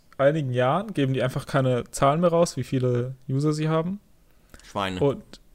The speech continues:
Speaker 1: jetzt gab's aber irgend so eine Investorenkonferenz, ah, was weiß ich, was die da immer treiben.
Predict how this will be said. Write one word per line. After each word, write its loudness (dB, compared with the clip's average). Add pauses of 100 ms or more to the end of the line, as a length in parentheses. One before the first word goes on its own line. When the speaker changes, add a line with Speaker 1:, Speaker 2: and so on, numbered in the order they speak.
Speaker 1:
jetzt 0
gab's 6
aber 0
irgend 2
so 2
eine 0
Investorenkonferenz, -4
ah, -8
was -8
weiß -12
ich, -10
was -4
die -8
da -2
immer -4
treiben. -6